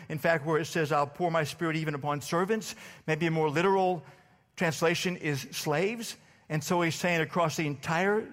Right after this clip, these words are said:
socio-, socioeconomic spectrum, "I will pour my Spirit out." And then upon all ages, it's sons and daughters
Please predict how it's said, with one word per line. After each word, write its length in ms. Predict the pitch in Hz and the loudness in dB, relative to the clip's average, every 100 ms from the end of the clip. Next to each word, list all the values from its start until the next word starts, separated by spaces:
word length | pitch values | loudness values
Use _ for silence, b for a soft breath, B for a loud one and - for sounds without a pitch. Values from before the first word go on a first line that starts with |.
| 226 | -12
socio-, 460 | - 185 - 170 | -4 -2 -2 -6
socioeconomic 1000 | - - 180 - 180 165 165 160 175 180 | -6 -2 -2 0 -2 -2 0 0 0 -4
spectrum, 520 | - - 180 - 214 | -8 -4 -4 -2 0
"I 100 | 175 | 2
will 120 | 147 | 2
pour 200 | 147 170 | 0 0
my 120 | 160 151 | 0 0
Spirit 460 | 143 - 170 185 165 | -2 -4 -2 -2 0
out." 320 | 165 208 - B B B | 0 0 -4 B B B
And 120 | 165 165 | -2 2
then 120 | 170 | 2
upon 320 | 165 180 165 | 2 2 4
all 220 | 143 143 - | 4 2 0
ages, 640 | 131 180 175 247 226 - b b b b | -2 -2 -2 -4 -6 -12 b b b b
it's 320 | 175 160 - - - | -2 -2 -4 -12 -14
sons 520 | - 175 175 190 180 | -2 0 2 0 -2
and 180 | 151 139 | -4 0
daughters 600 | 151 165 180 190 165 | 2 2 2 0 -2